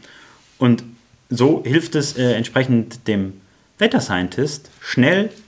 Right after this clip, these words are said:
in die gezielte Richtung zu kommen, in die es auch, äh, betriebswirtschaftlich sinnvoll ist, aber auch, ähm, Daten anzufordern. Ähm, er hat Zugriff auf unsere Daten. Ähm, er kennt die Leute. Es ist ja auch, man muss ja auch kommunizieren.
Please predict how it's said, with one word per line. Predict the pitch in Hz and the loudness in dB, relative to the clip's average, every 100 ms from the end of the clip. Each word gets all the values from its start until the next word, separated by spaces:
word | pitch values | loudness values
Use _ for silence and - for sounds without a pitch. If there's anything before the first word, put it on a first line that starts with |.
| _ _ _ | _ _ _
in | 123 | 0
die | 120 | 2
gezielte | 117 113 147 147 131 | 2 -2 -2 0 -2
Richtung | 147 165 139 | -2 -4 -6
zu | 131 | -8
kommen, | - 143 135 | -2 -2 0
in | 117 | -2
die | 117 | 0
es | 120 - | -2 0
auch, | 113 113 - - - - _ | 0 0 -2 -20 -20 -20 _
äh, | 113 | -2
betriebswirtschaftlich | 113 190 196 - - - - - | 0 -2 -4 -6 -8 -10 -10 -8
sinnvoll | 92 - - - | -8 -6 -6 -6
ist, | 170 113 | -6 -4
aber | 117 117 | -2 0
auch, | 110 151 180 - - - - - - - _ | 2 2 0 -12 -20 -20 -20 -20 -20 -20 _
ähm, | 127 135 131 131 | -4 0 0 -2
Daten | - 123 - | 0 0 2
anzufordern. | 127 143 - - 139 143 143 139 139 | -2 -2 -4 -2 0 2 2 0 -4
Ähm, | 120 113 | -4 -4
er | 107 | -4
hat | 110 | -6
Zugriff | - 131 120 | -6 -4 -4
auf | 110 110 | -4 -2
unsere | 135 123 127 | -2 0 0
Daten. | 120 127 127 127 123 - - - _ _ | 2 0 0 -4 -4 -18 -20 -20 _ _
Ähm, | - 107 101 | -6 -4 -2
er | 107 | -4
kennt | - 143 131 | 0 0 2
die | |
Leute. | 113 113 170 175 | 4 4 4 0
Es | 151 - | -6 -6
ist | 113 | -6
ja | 110 | -4
auch, | 101 | -4
man | 101 107 | -2 -2
muss | 127 | -2
ja | - | -4
auch | - | -8
kommunizieren. | - 143 143 135 131 143 143 151 | 0 4 6 4 2 0 0 -2